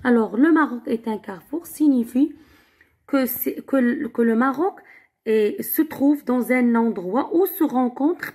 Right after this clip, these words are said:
plusieurs voies, dont des croi-, alors, euh, des voies ou bien des croisées. Alors, euh, يعني هنا كي كارفور كتعنينا كما شرحت لكم، كتعنينا الم-، الملتقى ديال الطرق. Ou bien on peut dire c'est le point,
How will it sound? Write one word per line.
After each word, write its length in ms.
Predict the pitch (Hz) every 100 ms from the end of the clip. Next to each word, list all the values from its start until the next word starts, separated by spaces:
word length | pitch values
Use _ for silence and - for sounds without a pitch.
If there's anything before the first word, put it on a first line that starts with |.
| -
plusieurs 420 | 370 220 262 247
voies, 280 | 180 185 - _ _ _
dont 380 | 190 262 311 381 - _ _
des 180 | 214 302
croi-, 420 | - 226 214 -
alors, 400 | 226 220 226 190
euh, 220 | 202 202 185 _ _ _
des 160 | - 240
voies 260 | 190 311 294
ou 40 |
bien 220 | 220 294
des 180 | 285 294
croisées. 560 | - 226 220 180 185 180 _ _ _
Alors, 360 | 220 208 254 233
euh, 1120 | 311 320 - _ _ - - 220 196 196 196 240 254 226
يعني 300 | 175 220 202
هنا 160 | 214
كي 400 | 294 285 226 202 - _ _ -
كارفور 420 | 220 185 294 294
كتعنينا 460 | 233 226 180 208 208
كما 260 | 226 262 233
شرحت 340 | - 185 -
لكم، 340 | 202 - 269 294 - _ _
كتعنينا 560 | 233 226 185 190 214 277 - _ _ -
الم-، 340 | 190 185 196 269
الملتقى 640 | 202 196 254 254 240 -
ديال 420 | 196 190 214 277 - _ _
الطرق. 380 | _ 220 180 - -
Ou 60 |
bien 320 | 175 233 311 392
on 120 | 247
peut 160 | - 226
dire 200 | 240 233
c'est 220 | - 240
le 180 | 233 226
point, 480 | - 220 233 269